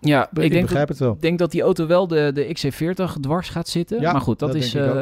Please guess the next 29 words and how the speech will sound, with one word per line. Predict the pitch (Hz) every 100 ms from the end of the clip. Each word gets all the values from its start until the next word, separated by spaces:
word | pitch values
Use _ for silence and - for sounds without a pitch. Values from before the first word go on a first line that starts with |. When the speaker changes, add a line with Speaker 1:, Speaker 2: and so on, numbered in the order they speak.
| 135 131
Speaker 1:
eh, |
dat | 139
moet | 147 143
Volvo | 160 143 131
zelf | 131 156 147
maar, | 131 127 127 123
eh, |
maar | 123 120
oplossen. | 131 131 131 - - -
Ehm, | 151 156 156 156
eh, | - 139
begin | 139 - 196
deze | 175 151
week, | 170 160 -
eh, | 147 147
ook | 156 156
een |
bericht | 151 143 151 135
over | 139 117
waterstof. | 110 127 196 196 156 196 233 - -
Honderdvijfentwintig | 120 220 214 180 - - 226 185 - 214 190 165
miljoen | 139 160 151 175 160
euro | 175 170 151 131
wordt | 143 143
er, | 139 131
eh, | 110 107
beschikbaar | 117 190 160 139 131
gesteld | 120 156 131 117
om | - 135 123